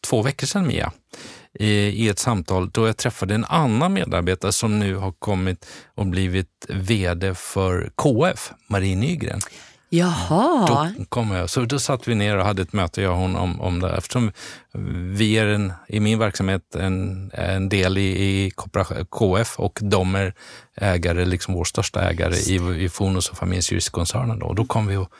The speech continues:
Speaker 1: prata om den resan och så här,
Speaker 2: Ja.
Speaker 1: "Du måste ju känna Mia Hultman."
Speaker 2: Ja.
Speaker 1: Hon bara, "Ja."
Speaker 2: Ja,
Speaker 1: Så
Speaker 2: ja.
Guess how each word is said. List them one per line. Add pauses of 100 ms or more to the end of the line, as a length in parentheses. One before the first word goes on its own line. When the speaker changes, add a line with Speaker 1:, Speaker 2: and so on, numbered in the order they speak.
(240)
Speaker 1:
prata
om
den
resan
och
så
här,
Speaker 2:
Ja. (120)
Speaker 1:
"Du
måste
ju
känna
Mia
Hultman."
Speaker 2:
Ja.
Speaker 1:
Hon
bara,
"Ja."
Speaker 2:
Ja,
Speaker 1:
Så
Speaker 2:
ja.